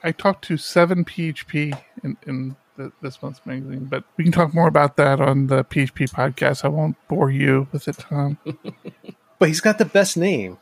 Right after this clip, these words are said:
Speaker 2: <clears throat> Karate, isn't it?
Speaker 1: Karate.
Speaker 2: Yeah.
Speaker 1: Yes, he does.
Speaker 2: I remember it, it was a few years ago. Uh, he lives,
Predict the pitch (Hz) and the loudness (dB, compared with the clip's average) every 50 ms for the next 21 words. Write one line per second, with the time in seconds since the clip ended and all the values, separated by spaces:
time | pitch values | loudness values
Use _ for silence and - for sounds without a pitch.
0 | _ _ _ _ - - 214 180 147 151 147 - 180 180 - - 120 104 95 92 | _ _ _ _ -10 -6 -4 0 0 0 2 2 0 0 0 -2 -4 -4 -6 -8
1 | - _ _ - 127 120 147 151 156 - - - 175 180 185 180 - 240 - - | -14 _ _ -12 -8 -4 -4 -4 -4 -4 -4 -2 -2 -2 0 0 0 0 0 -2
2 | - - 185 175 156 151 - - - _ _ - - - - - - - - - | -2 0 0 0 0 -2 -6 -8 -12 _ _ -6 -6 -4 -4 -4 -6 -8 -10 -12
3 | - - 123 101 78 135 - - - - - _ _ - 143 156 160 160 160 160 | -14 -12 -12 -12 -14 -16 -18 -20 -20 -20 -20 _ _ 2 4 4 6 6 6 6
4 | 151 151 147 156 147 160 156 - - - 175 160 156 147 160 156 - 240 226 165 | 6 6 6 6 4 2 0 0 0 0 0 0 0 0 -2 -2 0 0 2 4
5 | 135 147 170 165 156 120 113 110 107 104 104 101 95 - _ _ - 117 107 107 | 6 6 6 4 2 2 2 2 4 4 2 0 -2 -6 _ _ 0 2 4 4
6 | 107 - - - _ - - _ _ _ 131 156 151 151 165 180 185 185 180 170 | 4 2 0 -4 _ -20 -20 _ _ _ -2 0 0 2 4 4 4 4 2 0
7 | - - - - - | -4 -4 -6 -6 -8